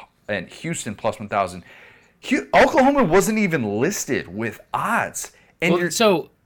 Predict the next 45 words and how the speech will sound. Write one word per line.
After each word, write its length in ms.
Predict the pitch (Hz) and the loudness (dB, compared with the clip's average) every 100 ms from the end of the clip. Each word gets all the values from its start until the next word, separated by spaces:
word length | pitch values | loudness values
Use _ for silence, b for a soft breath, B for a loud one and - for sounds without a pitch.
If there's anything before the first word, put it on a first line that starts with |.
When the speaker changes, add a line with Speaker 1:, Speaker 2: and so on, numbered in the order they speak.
| - | -2
Speaker 1:
I 80 | 214 | 2
don't 60 | 247 | 2
Speaker 2:
which 80 | |
Speaker 1:
get 60 | 254 | 2
Speaker 2:
makes 100 | - | 2
no 60 | 120 | 0
Speaker 1:
that. 40 | |
Speaker 2:
sense 240 | - 220 - | 0 -2 -4
'cause 120 | 147 | -2
they 120 | 190 | 0
were 140 | 190 175 | 2 2
listed 340 | 226 - 156 | -2 -4 -8
before 440 | 135 - 254 117 | -10 -6 -4 -2
at 140 | 107 107 | -6 -6
plus 220 | - - | -4 -4
two 140 | 185 | -6
thousand. 440 | 156 175 151 92 - | -2 0 0 -2 0
Speaker 1:
And 100 | 202 | 2
then 80 | 254 | 4
he 60 | 254 | 2
takes 280 | - - 269 | 0 0 2
a 60 | 190 | 2
visit 360 | 254 415 370 | 4 4 4
to 80 | 240 | 2
Oklahoma, 540 | 190 180 170 143 127 - | 4 4 4 4 4 2
and 120 | 190 | 2
then 80 | 107 | 2
they 100 | 123 | 2
Speaker 2:
That's 260 | 180 214 - | 4 4 4
Speaker 1:
take 80 | - | 2
him 60 | |
off. 220 | 208 180 | 4 4
Speaker 2:
outrageous. 920 | 175 214 226 165 185 135 107 - - _ - | 4 4 2 2 2 2 0 -6 -8 _ -14
Like, 180 | 139 - | -14 -12
plus 320 | - 240 233 | -2 -2 -2
two 260 | - 220 220 | -2 -2 -2
thousand? 520 | 185 170 208 220 214 | 0 2 2 -2 -4
So 80 | 196 | -6
if 120 | 160 | -6
you 60 | 233 | -8
put 180 | 247 | -6
down 200 | 202 151 113 | -2 -2 -2
ten 300 | - 190 190 | -8 -6 0
dollars, 420 | 151 104 87 - | 0 0 -6 -12
guys, 340 | 82 78 - | -12 -12 -16